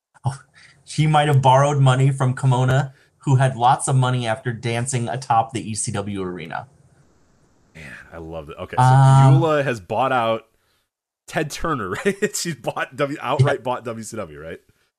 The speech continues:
Speaker 1: Yes.
Speaker 2: Okay.
Speaker 1: Uh,
Speaker 2: Fantastic.
Speaker 1: um, other notable things that happened, Brutus Beefcake has formed a stable. Um,
Speaker 2: Ugh.
Speaker 1: uh,
Speaker 2: Why?
Speaker 1: big W C W lore heads will know that, uh,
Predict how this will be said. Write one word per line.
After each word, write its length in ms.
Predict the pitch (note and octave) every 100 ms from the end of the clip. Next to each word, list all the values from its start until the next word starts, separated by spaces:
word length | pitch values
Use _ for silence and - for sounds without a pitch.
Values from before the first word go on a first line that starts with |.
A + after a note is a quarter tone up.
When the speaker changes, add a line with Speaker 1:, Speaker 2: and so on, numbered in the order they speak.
| _ _ _
Speaker 1:
Yes. 440 | D#3+ C3+ A#2+ - - -
Speaker 2:
Okay. 260 | C3+ F2+ -
Speaker 1:
Uh, 100 | G#2 - _ _
Speaker 2:
Fantastic. 480 | G2+ F2 B1+ - - _
Speaker 1:
um, 600 | B2+ B2 B2 A#2+ A#2+ A#2 -
other 220 | E3 E3+ G3+
notable 360 | F#3+ G3 F#3+
things 220 | F#3+ F3+ D#3
that 100 | C#3
happened, 520 | D3 D3+ A#3 A#3+ B2
Brutus 300 | B2+ C3+ C3+
Beefcake 500 | - D3 - F3 F3+
has 180 | C3+ -
formed 360 | - C3 C3 C3+
a 100 | B2
stable. 720 | - - A#2+ B2+ D#3+ A3 - _ _ _ _ _ _
Um, 440 | A2 G2+ G2+ G2+ G#2+
Speaker 2:
Ugh. 80 | - - E3 -
Speaker 1:
uh, 40 | E3 _
Speaker 2:
Why? 280 | F#3+ B3+ C4
Speaker 1:
big 80 | D#3+
W 260 | D3+ D3+
C 160 | C#3 D3+
W 300 | D3 C#3+ C#3
lore 300 | B2+ B2 C#3+
heads 300 | E3+ F3+ E3+
will 140 | B2
know 260 | B2 A#2 B2+
that, 200 | B2+ A2+
uh, 220 | G2+ G2